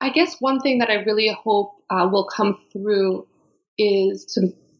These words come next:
the, the complexity of religion in this story, right? So, you know, we see,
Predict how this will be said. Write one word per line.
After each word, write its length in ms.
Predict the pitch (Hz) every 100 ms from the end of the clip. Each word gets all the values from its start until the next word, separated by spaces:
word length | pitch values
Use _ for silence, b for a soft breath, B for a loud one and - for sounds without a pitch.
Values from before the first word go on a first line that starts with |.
| _ 185 160
the, 300 | 208 196 196
the 80 | 208
complexity 800 | - 202 - 233 240 285 269 269
of 200 | 254 247
religion 460 | 247 240 233 247 240
in 100 | 220
this 180 | 214 -
story, 520 | 220 208 214 226 214
right? 160 | 202 196
So, 460 | - 214 208 - b b b 214
you 60 |
know, 160 | 208 196
we 160 | 214
see, 680 | 202 - 233 220 220 220